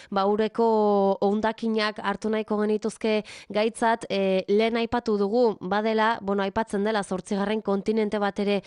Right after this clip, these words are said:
mm, badela, zaborren, eh, kontinentea deitzen zaiona, Ozeano Pazifikoaren ipar ekialdean, eh, kokatua dagoena,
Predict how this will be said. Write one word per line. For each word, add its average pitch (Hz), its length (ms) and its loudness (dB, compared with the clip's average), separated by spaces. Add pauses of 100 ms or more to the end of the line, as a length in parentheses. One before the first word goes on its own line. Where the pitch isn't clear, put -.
(300)
mm, 196 260 0
badela, 226 540 2
zaborren, 214 560 0
eh, 196 180 0
kontinentea 214 640 0
deitzen 208 320 0
zaiona, 220 540 0 (240)
Ozeano 226 560 0 (480)
Pazifikoaren - 0 - (320)
ipar 220 280 0
ekialdean, 220 760 0
eh, 180 320 0
kokatua 196 640 -2
dagoena, 196 540 0